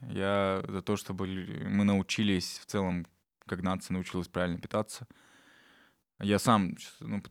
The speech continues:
постараюсь, э, уже, ну, какой второй месяц на более-менее таком правильном питании, и прям чувствую, что, ну, мне стало намного легче, стал, я, то есть я более энергичный стал. То есть в этом плане мне прям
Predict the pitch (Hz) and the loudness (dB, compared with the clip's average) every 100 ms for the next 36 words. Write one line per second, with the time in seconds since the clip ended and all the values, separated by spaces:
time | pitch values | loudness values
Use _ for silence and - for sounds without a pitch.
0 | - - - 98 90 - - 85 82 98 | -16 -12 -4 -2 -2 -6 -12 -10 -8 -6
1 | 90 92 - - 90 - 95 95 101 95 | -6 -6 -8 -10 -10 -4 -2 2 0 -2
2 | - 92 87 90 92 95 90 90 90 90 | -4 -2 -2 -2 -2 -2 0 0 0 -2
3 | - 92 90 95 90 87 90 98 101 95 | -4 -4 0 2 2 0 -2 0 2 2
4 | 90 92 90 95 - - 87 - - 101 | 0 -2 -2 -4 -8 -12 -12 -12 -4 -2
5 | 95 90 - 98 90 90 92 87 95 98 | -2 -2 -4 -2 0 2 0 0 0 0
6 | - - 92 - - - _ _ _ - | -2 -4 -6 -8 -20 -20 _ _ _ -20
7 | - - - 92 87 85 90 - 90 92 | -20 -10 -2 0 0 -2 -6 -6 -2 -2
8 | 92 98 98 92 90 90 92 101 - 90 | -2 0 2 2 0 0 0 -2 -2 -4
9 | - 90 - - _ - - - 92 92 | -2 -2 -4 -12 _ -20 -20 -14 -10 -8
10 | 92 107 92 - - - - 117 | -8 -8 -6 -6 -10 -10 -12 -14